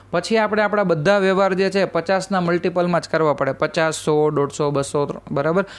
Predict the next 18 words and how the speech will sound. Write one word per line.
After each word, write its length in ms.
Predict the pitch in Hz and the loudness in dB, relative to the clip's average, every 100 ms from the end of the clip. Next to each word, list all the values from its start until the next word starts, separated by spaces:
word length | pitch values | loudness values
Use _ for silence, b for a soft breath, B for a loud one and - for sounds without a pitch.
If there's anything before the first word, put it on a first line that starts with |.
| B | B
અઢીસો, 420 | 156 147 156 156 143 | -2 0 -2 -2 -2
ત્રણસો 460 | 143 147 - 151 160 | -2 -2 -2 0 2
એવી 200 | 143 127 | 0 0
રીતે. 260 | 120 123 120 B B B - | -4 -6 -8 B B B -6
તો 60 | |
આ 280 | 156 165 214 | -2 0 0
કોન્સેપ્ટ 500 | 220 202 196 214 202 | 0 -2 0 -2 0
જે 200 | 202 208 | 0 2
છે 160 | 208 185 | 0 0
એ 120 | 165 | 0
કોણે 240 | 190 196 | 0 2
આપેલો 400 | 185 185 175 170 | 2 2 2 2
હતો? 320 | 165 180 196 B B - | 2 0 -2 B B -6
આઇન્સ્ટાઇન 500 | 156 170 - 202 190 | -2 -2 0 0 2
દ્વારા 280 | 165 160 156 | 2 2 0
આપવામાં 420 | 139 151 147 139 | -2 -2 0 2
આવેલો 360 | 131 143 190 - - 147 | 2 2 0 -6 -16 -6
હતો. 340 | 151 127 110 | -6 -6 -10